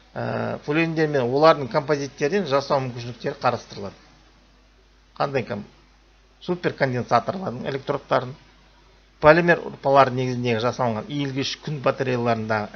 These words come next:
электрондардың акцепторларын, рентген сәулелерінің фотодетекторларын, отын элементтеріне катализаторларын тасымалдаушыларын, фуллерен негізіндегі фотондық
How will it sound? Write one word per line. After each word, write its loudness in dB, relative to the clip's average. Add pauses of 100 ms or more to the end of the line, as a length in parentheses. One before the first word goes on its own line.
электрондардың -2
акцепторларын, -6 (880)
рентген 2
сәулелерінің 2 (120)
фотодетекторларын, -2 (1040)
отын 0
элементтеріне 0
катализаторларын 0
тасымалдаушыларын, -2 (880)
фуллерен 2
негізіндегі 0
фотондық -2